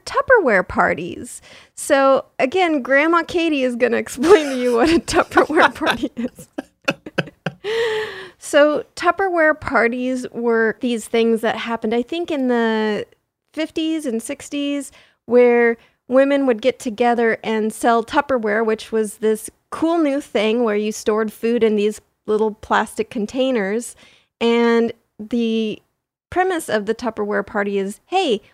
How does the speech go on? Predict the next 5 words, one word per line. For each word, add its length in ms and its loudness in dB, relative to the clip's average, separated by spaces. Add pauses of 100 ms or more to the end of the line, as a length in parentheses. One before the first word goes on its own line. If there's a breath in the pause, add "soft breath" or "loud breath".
women 360 0
are 340 0
entrepreneurs 960 0
now, 560 -2
but 320 0